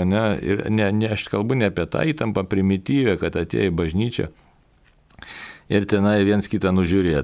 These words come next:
Tai tiek to ten nužiūrėjo, įvertino, toliau tegul meldžiasi, žinai. Ir ten, kaip sakyt, čia dar nieko baisaus. Bet kai susibūrė bažnytinės grupelės, tokios, kur, sakysim, jau artimiau žmonės bendrauja, koks nors chorelis, grupelė, maldos grupelė,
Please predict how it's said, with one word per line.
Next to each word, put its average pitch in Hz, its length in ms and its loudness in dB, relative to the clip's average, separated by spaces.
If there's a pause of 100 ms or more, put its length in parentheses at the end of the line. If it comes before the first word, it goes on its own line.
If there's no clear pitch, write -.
Tai 80 160 0
tiek - 160 -4
to 101 160 0
ten 69 220 -4
nužiūrėjo, 92 340 -2
įvertino, 92 400 -2
toliau 92 240 0
tegul 87 240 -2
meldžiasi, 67 560 -2
žinai. 65 180 -6 (560)
Ir 78 460 -4
ten, 78 180 -4
kaip 78 160 -6
sakyt, 80 320 -4
čia 85 160 -2
dar 82 240 -2
nieko 82 240 -2
baisaus. 80 540 -4 (340)
Bet 104 320 0
kai 113 160 2
susibūrė 151 560 0
bažnytinės 113 560 0
grupelės, 110 880 2
tokios, 85 320 -2
kur, 73 240 -6
sakysim, 80 460 -4
jau 85 100 2
artimiau 101 560 2
žmonės 110 400 0
bendrauja, 92 560 0
koks 80 160 -10
nors 82 160 -4
chorelis, 98 720 0
grupelė, 95 640 -2
maldos 92 480 0
grupelė, 87 480 -2